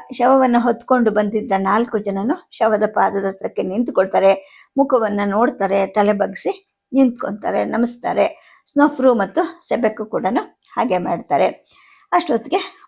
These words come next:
ಬಟಾನು ಅಳ್ತಾ ಬರ್ತಾನೆ. ಕ್ನೆಮ್ಹೊಟೆಪ್ಪು, ಔಟ, ಬೆಕ್ಕು ಎಲ್ರೂ ಒಟ್ಟಾಗಿ ನಿಂತ್ಕೊಂಡು ನಮಿಸ್ತಾರೆ. ಅಷ್ಟೊತ್ತಿಗೆ ಬೆಕ್ ಗುಂಪಾಗಿ ತನ್ನ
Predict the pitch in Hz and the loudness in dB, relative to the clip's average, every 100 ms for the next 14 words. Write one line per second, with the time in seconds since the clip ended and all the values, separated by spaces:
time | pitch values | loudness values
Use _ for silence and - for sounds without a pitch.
0 | 247 220 226 220 226 339 - 226 202 - | -2 0 2 0 0 -2 -2 0 0 -2
1 | 196 214 220 202 202 202 - _ _ _ | -2 -2 -2 -2 0 -2 -4 _ _ _
2 | - 262 247 226 214 208 202 208 208 - | 2 4 4 2 2 -2 0 0 2 2
3 | 220 226 220 196 202 - - 202 226 226 | 2 2 2 0 0 -6 -6 0 0 0
4 | - 208 233 - 254 254 240 226 208 - | -4 -2 -2 0 2 2 2 2 0 0
5 | 214 202 208 208 214 - 214 190 381 - | -2 0 -2 -2 -6 -2 -2 0 -2 -4
6 | _ _ - 240 220 - 190 190 190 - | _ _ -2 0 0 0 0 2 0 -4
7 | _ _ _ 285 285 254 - 349 359 - | _ _ _ -2 0 0 0 -2 -2 -6
8 | 202 233 240 - - _ _ _ 247 294 | 0 0 0 -6 -20 _ _ _ 0 2
9 | 269 254 220 220 302 - 226 233 _ 247 | 2 2 0 0 -2 -2 -8 -10 _ 0
10 | 233 | 2